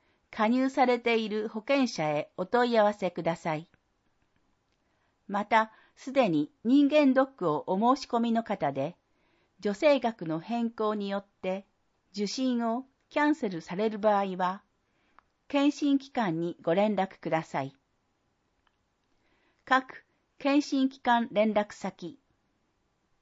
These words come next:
津南病院、電話七六五の三一六一。上村診療所、健康管理室、電話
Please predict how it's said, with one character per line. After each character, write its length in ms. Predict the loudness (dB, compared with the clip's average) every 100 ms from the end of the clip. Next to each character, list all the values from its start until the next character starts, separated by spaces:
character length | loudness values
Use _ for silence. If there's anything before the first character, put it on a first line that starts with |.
| _ _ _ _ _ _ _
津 120 | -2
南 280 | 4 4 4 2
病 260 | 0 0
院、 280 | -2 -6 -14 _ _ _ _ _ _ -4
電 320 | 0 0 2
話 260 | 0 0 _ _ _ _
七 260 | 0 2 4
六 260 | 4 2 -2
五 140 | -2
の 280 | 0 -4 -8 _ _
三 400 | _ 0 2 4
一 260 | 0 -2 -4
六 280 | -4 -6 -8
一。 440 | -8 _ -12 -12 _ _ _ _ _ _ _ _ _ _ _ _
上 280 | -2 2 4
村 240 | 6 4
診 360 | 2 -2 0 2
療 300 | 2 2 0
所、 280 | -2 -4 -4 _ _ _ _ -4
健 200 | 2 2
康 360 | 2 4 2
管 320 | 2 -2 -2 -4
理 100 | -8
室、 420 | -10 _ -12 -12 _ _ _ _ _ _ _ _ -8
電 320 | -2 0 2
話 280 | 2 2